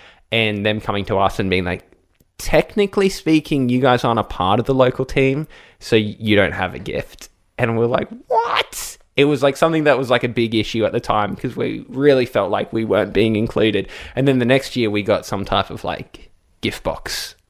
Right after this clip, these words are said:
You know, like, you know, the classic thing. Some nuts, uh, some chips,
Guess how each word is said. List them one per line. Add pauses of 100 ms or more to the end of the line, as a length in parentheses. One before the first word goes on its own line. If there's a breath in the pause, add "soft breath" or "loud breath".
You
know,
like,
you
know,
the
classic
thing. (480 soft breath)
Some
nuts, (460 soft breath)
uh,
some
chips,